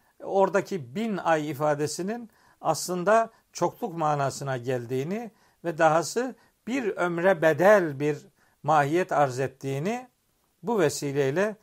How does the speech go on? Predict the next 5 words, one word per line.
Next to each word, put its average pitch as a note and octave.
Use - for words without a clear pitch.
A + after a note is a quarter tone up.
sizlere F3
aktarmış D#3+
olayım. G#2
Tene-, F#3
e, D#3+